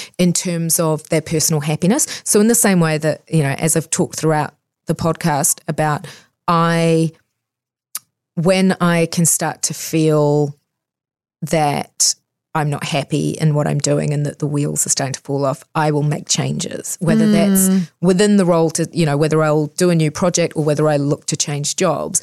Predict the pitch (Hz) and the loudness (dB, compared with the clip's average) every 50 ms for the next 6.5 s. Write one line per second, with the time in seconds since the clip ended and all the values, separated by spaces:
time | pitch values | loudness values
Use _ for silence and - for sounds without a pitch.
0 | - - - _ _ _ - 170 165 165 156 165 160 - 160 151 143 - - 143 | -6 -12 -20 _ _ _ -2 0 0 0 0 -2 -2 -2 -2 0 0 0 -2 -4
1 | - - - 151 143 139 151 - - _ - - 151 147 151 160 165 160 - - | -4 -8 -8 -6 -6 -6 -6 -10 -8 _ -8 -6 -6 -4 -2 -2 -2 -2 -4 -4
2 | - - - 151 147 143 147 143 - - - 156 147 147 - - - 151 147 151 | -4 -4 -2 -4 -2 -2 -2 -4 -4 -4 -4 -4 -2 -2 -4 -4 -4 -4 -4 -4
3 | 147 151 - - 160 151 147 147 147 143 147 147 - - - 156 151 - 165 160 | -4 -4 -2 0 0 0 0 0 0 0 0 0 0 -2 -2 -4 -4 -4 -4 -4
4 | - - 180 175 - - - 269 359 392 - - - - - - - - _ _ | -2 -2 -2 -2 -2 -4 -2 -2 -2 -4 -6 -10 -12 -16 -20 -20 -20 -20 _ _
5 | _ _ _ - 214 220 214 208 - 214 175 - 156 170 170 156 151 143 - - | _ _ _ -4 -4 -2 -4 -2 -2 -2 -2 -2 0 0 0 0 0 -2 -2 -2
6 | 156 143 143 139 135 143 156 160 156 | 0 0 0 0 0 0 -2 -4 -6